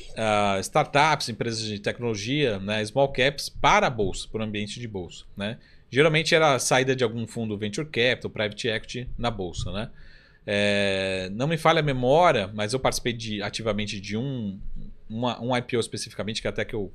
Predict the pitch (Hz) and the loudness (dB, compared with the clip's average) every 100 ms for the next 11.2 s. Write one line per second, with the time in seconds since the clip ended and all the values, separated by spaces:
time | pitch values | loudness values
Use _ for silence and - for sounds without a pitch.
0 | - 104 98 123 104 117 131 - 95 107 | -10 -8 -4 -2 2 2 0 -2 -4 -4
1 | 131 110 95 98 - 131 131 104 - 101 | -4 -4 -6 -8 0 0 0 -6 -6 -4
2 | - 113 - - - - - - - 117 | -2 -2 -2 -4 -12 -14 -14 -14 -6 -2
3 | 110 104 120 135 107 101 131 110 101 98 | -2 0 2 2 2 0 -2 -2 -4 -4
4 | 104 110 107 123 - - - - - - | -4 -4 -2 -2 -2 -6 -8 -16 -20 -20
5 | - - _ 110 113 110 123 - 135 - | -20 -20 _ 0 2 4 2 -2 -6 2
6 | 165 185 135 127 131 135 139 147 143 139 | 4 4 2 0 2 0 2 0 0 -2
7 | 156 170 160 165 156 151 160 160 143 175 | 2 0 0 -4 -2 0 2 2 2 0
8 | 175 165 - 139 151 - _ _ _ - | 0 -2 2 0 0 -6 _ _ _ -2
9 | 135 143 - 123 127 139 147 143 113 110 | 0 0 4 4 4 2 0 2 6 6
10 | 95 - - 95 - 120 117 117 120 - | 4 -4 -8 -6 -2 -2 2 2 2 2
11 | 127 107 | 0 0